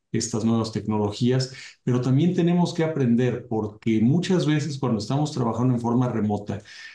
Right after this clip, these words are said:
no ponemos límites, no existen horarios,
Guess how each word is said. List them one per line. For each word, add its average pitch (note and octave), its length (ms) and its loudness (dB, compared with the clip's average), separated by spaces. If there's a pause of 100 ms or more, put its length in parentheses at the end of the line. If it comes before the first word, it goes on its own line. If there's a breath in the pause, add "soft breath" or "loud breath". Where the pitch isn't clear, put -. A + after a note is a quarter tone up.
(140 loud breath)
no F3 200 2
ponemos F3 480 4
límites, E3 800 0 (260 soft breath)
no C3 160 2
existen D#3+ 580 0
horarios, C3+ 720 0